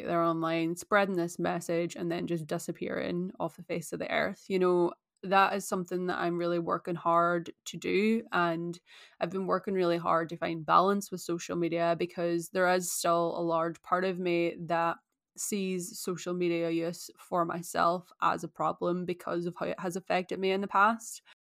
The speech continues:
I have A D H D and I get very addicted to anything that creates dopamine. That's why I don't drink anymore, because I really struggled to find balance with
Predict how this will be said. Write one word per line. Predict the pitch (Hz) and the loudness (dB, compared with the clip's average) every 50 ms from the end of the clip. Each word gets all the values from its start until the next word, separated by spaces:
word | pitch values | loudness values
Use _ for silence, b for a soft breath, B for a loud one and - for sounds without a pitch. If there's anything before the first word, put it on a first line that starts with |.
| _ _ _ - | _ _ _ 6
I | 226 254 262 262 262 | 8 8 8 8 6
have | 220 202 214 196 196 | 4 2 0 0 0
A | - 180 | 0 0
D | 165 170 165 165 | 0 0 0 -2
H | - - - - | -2 -4 -8 -8
D | - - 170 165 165 165 170 - - - | -4 -2 0 0 0 0 -2 -2 -4 -2
and | 185 180 175 175 - - | 0 0 0 -2 -2 -2
I | - 185 175 175 175 180 | 2 4 4 4 4 2
get | 180 180 196 185 - | 0 0 -2 -4 -4
very | 185 185 165 151 160 175 190 180 170 170 175 175 175 180 - - - | -4 -8 -6 -6 -4 -4 -2 -2 -2 -2 -2 -2 -4 -4 -6 -8 -8
addicted | 202 180 156 - - - - - - 185 190 165 - - - - | -8 -6 -6 -6 -8 -10 -10 -10 -8 -6 -6 -8 -8 -12 -16 -14
to | - - 180 - - - | -10 -8 -8 -8 -6 -4
anything | - 175 175 175 185 180 185 175 175 175 175 175 170 - | -2 0 0 0 -2 -2 -4 -2 -2 0 0 -2 -4 -4
that | - - - - - - | -4 -4 -4 -4 -4 -8
creates | - - - - - - - - - | -12 -8 -6 -6 -6 -6 -8 -10 -12
dopamine. | - 170 180 170 175 - - - - - 202 190 - _ _ _ _ _ _ _ _ - | -10 -8 -8 -8 -8 -8 -8 -8 -6 -6 -8 -10 -12 _ _ _ _ _ _ _ _ 2
That's | 190 196 180 - - | 4 4 4 4 2
why | - 185 175 170 | 2 2 2 2
I | 180 | 2
don't | 175 185 175 170 - | 0 0 -2 -4 -2
drink | 175 202 202 208 208 - | -2 0 0 0 0 0
anymore, | - 202 202 202 196 196 196 196 196 196 196 185 | 0 0 2 2 2 2 4 4 6 6 4 2
because | 190 - 190 170 | 0 -2 -4 0
I | 170 170 170 | 2 2 4
really | 170 170 170 170 170 | 4 2 2 0 0
struggled | 170 - - 175 165 175 170 175 165 | -2 -4 -4 -4 -2 -2 -2 -2 -4
to | - 180 | -6 -8
find | - 165 175 170 170 170 | -6 -2 -2 0 0 0
balance | 165 165 165 165 165 170 - | 2 2 2 2 0 -2 -6
with | - | -12